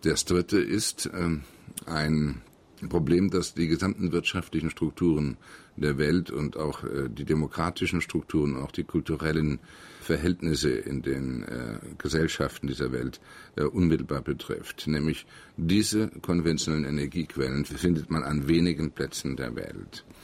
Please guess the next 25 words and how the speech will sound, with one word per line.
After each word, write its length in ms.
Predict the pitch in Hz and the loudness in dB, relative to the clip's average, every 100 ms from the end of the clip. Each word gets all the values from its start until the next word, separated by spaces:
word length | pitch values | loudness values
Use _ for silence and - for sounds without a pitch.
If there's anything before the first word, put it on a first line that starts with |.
| - - - | -20 -20 -10
Äh, 160 | - 76 | -2 -2
Kohle 460 | - - 98 98 76 | 2 6 6 6 4
wird 220 | 80 - | 0 0
heute 420 | 80 78 76 62 | -2 0 0 0
aus 180 | 73 73 | -4 -2
Australien 640 | 73 - - 76 78 76 | -2 -4 -4 -4 0 0
nach 160 | 69 78 | 0 -2
Europa 420 | 65 53 - - | -4 -4 -8 -14
gebracht. 680 | - - - - - - - - | -14 -14 -16 -14 -16 -18 -16 -10
Das 160 | - | -6
ist 120 | 71 | -4
über 200 | 65 73 | -2 0
den 200 | 73 76 69 | 0 0 0
halben 260 | 76 78 | 0 0
Erdball. 580 | - - - - 50 50 - - - - - - | -4 -10 -10 -10 -8 -10 -12 -20 -18 -18 -18 -4
Äh, 340 | 69 64 - - | -2 0 -4 0
Öl 340 | 85 92 98 78 | 6 6 6 4
wird 220 | 82 - | 0 0
von, 680 | - 78 76 76 71 53 55 | -4 0 2 0 0 -4 -2
vom 180 | 76 78 | 2 2
Mittleren 320 | 87 78 78 | 2 0 0
Osten 380 | 85 - - 78 | -2 -2 -4 0
bis 180 | 80 | 0
nach 140 | 73 73 | -2 -2
Amerika 600 | 69 73 65 60 - | 0 0 -2 -6 -10